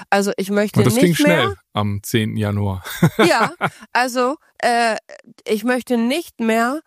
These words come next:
Speaker 1: dass ich so viele Projekte in einem Jahr habe, dass ich keins davon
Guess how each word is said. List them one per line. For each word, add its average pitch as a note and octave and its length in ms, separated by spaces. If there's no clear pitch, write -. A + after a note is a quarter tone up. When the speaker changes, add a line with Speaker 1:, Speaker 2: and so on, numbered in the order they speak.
Speaker 1:
dass G#3+ 200
ich - 360
so D#4 720
viele A#3+ 760
Projekte F#3+ 580
in C#3 220
einem G#3 300
Jahr F#3 380
habe, E3 640
dass G3+ 260
ich F#3 320
keins B3+ 560
davon G3 600